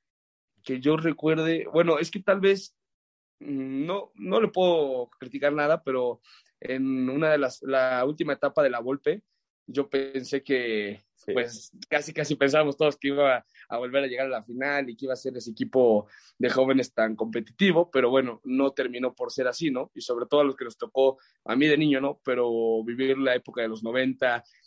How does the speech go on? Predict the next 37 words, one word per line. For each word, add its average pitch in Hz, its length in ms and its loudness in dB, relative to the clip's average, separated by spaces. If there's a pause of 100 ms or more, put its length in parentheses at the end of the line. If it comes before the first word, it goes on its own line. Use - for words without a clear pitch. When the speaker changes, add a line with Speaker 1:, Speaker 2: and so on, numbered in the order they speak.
(120)
Speaker 1:
y 123 220 -6
luego 127 500 4
lo 117 120 -2
de 113 60 2
la 113 100 -2
selección 117 360 -6
mexicana 123 600 0
en 113 80 -4
el 110 80 -2
dos 110 140 -4
mil 123 140 -4
seis, 127 300 -2
entonces 123 400 -4
regresa 123 340 0
la 123 80 2
Volpe 127 480 0 (400)
y 113 600 -2 (160)
tal 131 180 0
vez 139 160 0
te 135 80 -2
esperabas 123 680 0
como 110 300 -8
que 104 580 2
el 110 80 0
Atlas 131 300 -2
por 117 180 -2
lo 113 100 -2
menos 127 320 -2
iba 131 100 0
a - 20 2
llegar 120 200 -2
a 127 40 -6
semifinales 123 1000 0
o 107 260 -2
algo 127 220 -2
así, 123 300 -6
¿no? 110 240 -6